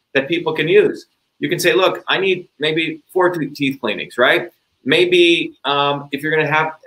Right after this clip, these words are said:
if you're, if I have to pull my kid out of school, maybe you should give me some tax credits." So we have to put the money where their mouth is when people are making these very, very reductionist policy decisions.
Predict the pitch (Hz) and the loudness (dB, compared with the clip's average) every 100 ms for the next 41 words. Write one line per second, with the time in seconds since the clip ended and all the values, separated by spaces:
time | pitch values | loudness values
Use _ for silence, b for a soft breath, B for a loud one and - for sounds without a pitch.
0 | - 139 147 - - 156 160 151 - 156 | -8 -4 -2 -4 -2 -2 -2 -8 -6 -2
1 | 151 139 156 143 127 - 196 202 151 147 | -2 -2 0 0 0 0 4 4 4 -2
2 | _ _ _ _ 151 170 175 165 135 156 | _ _ _ _ 0 2 2 -2 -2 -4
3 | 151 143 - 139 139 - 104 - - - | -4 -6 -2 -2 -2 -2 -2 -4 -8 -14
4 | _ _ _ - 156 156 170 180 - 185 | _ _ _ -4 -2 0 0 0 0 2
5 | 135 - _ _ _ _ 180 180 139 143 | 2 0 _ _ _ _ -4 0 0 2
6 | 147 156 131 127 123 151 180 180 135 131 | 2 2 2 2 0 0 0 0 -2 -2
7 | 123 147 143 123 135 143 135 123 123 - | -6 -2 0 0 0 -2 -2 -2 -2 -6
8 | _ _ _ _ 143 175 185 160 151 117 | _ _ _ _ 4 6 4 4 2 2
9 | 113 - 151 151 - 143 135 - 143 151 | -4 -2 -2 -2 -6 -6 -6 -4 -2 0
10 | 143 104 98 98 87 - - - | -2 -4 -6 -6 -8 -12 -18 -20